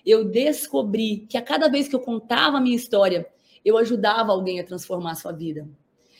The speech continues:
E a partir daquela dor, e a partir da forma positiva que eu reagia àquela dor, eu comecei a contribuir com a vida do próximo. E aí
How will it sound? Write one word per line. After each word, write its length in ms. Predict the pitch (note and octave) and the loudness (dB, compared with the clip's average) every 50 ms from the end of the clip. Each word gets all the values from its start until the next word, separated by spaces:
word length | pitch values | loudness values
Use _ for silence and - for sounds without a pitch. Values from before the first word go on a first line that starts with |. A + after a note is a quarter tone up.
| - _ - | -20 _ 0
E 60 | G#3 | 0
a 60 | G#3 | 0
partir 540 | G#3+ - A3 G#3+ G#3+ - - - C#4 D4+ D#4 | 0 -2 -8 -8 -6 -6 0 4 4 4 4
daquela 300 | B3 A#3+ A#3+ A#3 G#3 G3 | 4 0 0 0 -2 -2
dor, 320 | F#3 E3 D#3+ F#3 F#3 F#3 F3+ | -4 -2 0 2 2 2 0
e 40 | |
a 60 | F#3 F#3 | -4 -6
partir 360 | F#3 F#3+ F#3 - - - A#3+ | -6 -8 -8 -8 -8 -8 -4
da 160 | G#3 G#3+ G#3 | -4 -6 -6
forma 580 | - - - - C#4+ D4+ E4 E4+ E4 D#4 C#4 - | -6 -14 -2 2 2 4 4 4 2 0 0 0
positiva 480 | C4 B3+ A#3+ B3 - - C4+ A#3 A#3 | 0 0 0 -2 -2 -4 -4 -4 -2
que 80 | A#3 - | -2 -2
eu 60 | G#3+ | -2
reagia 460 | G3 G#3+ A3+ - A3 G3 F#3+ A3 C#4 | 0 0 0 0 0 -2 -2 -2 -2
àquela 240 | C4+ C#4 B3+ A#3+ A3+ | 0 0 0 0 0
dor, 360 | G3+ F#3 F#3+ G3+ G3+ G3+ G3+ - - - - - - - | 2 6 6 6 6 4 0 -10 -16 -20 -20 -20 -2 2
eu 140 | A#3+ C4 | 4 4
comecei 440 | C#4 C#4+ C4+ C4 B3+ B3+ - C4+ C#4 | 4 4 2 2 2 2 2 2 2
a 80 | C#4 C4+ | 2 2
contribuir 800 | - C#4+ C#4+ C#4 C#4+ - D4 A#3 B3 C4+ B3+ B3 C#4+ F#4 G4 - | 2 0 0 2 4 4 2 2 2 2 4 4 6 4 4 4
com 80 | D#4+ | 2
a 80 | C4+ A#3+ | 0 0
vida 180 | A3 A#3 G#3 G#3+ | 0 -2 -4 -6
do 100 | G3+ F#3+ | -8 -6
próximo. 600 | - F#3 F3+ F3+ F3 - - E3+ E3 D#3+ E3 - _ _ _ _ - - - - - - | -4 -2 -2 -2 -4 -4 -8 -8 -8 -10 -12 -14 _ _ _ _ -20 -20 -20 -20 -4 0
E 120 | A#3+ C4 | 4 4
aí 680 | B3+ A#3+ A3+ A3+ A#3 A#3+ C4 C4+ C4+ B3 - - - - | 6 6 6 4 4 4 4 4 2 2 0 -4 -12 -20